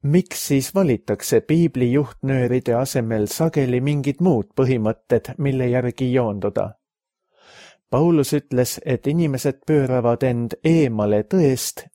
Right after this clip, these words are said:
ning pöörduvad müütide poole. Piibli tõde on meie jumalatule loomusele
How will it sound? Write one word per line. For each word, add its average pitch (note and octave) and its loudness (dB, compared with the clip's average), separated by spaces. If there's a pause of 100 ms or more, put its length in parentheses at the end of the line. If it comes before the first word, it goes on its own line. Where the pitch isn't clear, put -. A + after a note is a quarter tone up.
ning B2+ -2
pöörduvad D3+ 0
müütide G#2+ 0
poole. F2+ 2 (1200)
Piibli D3 4
tõde D3 0
on A#2+ -2
meie A#2+ 2
jumalatule B2 2
loomusele A#2+ 0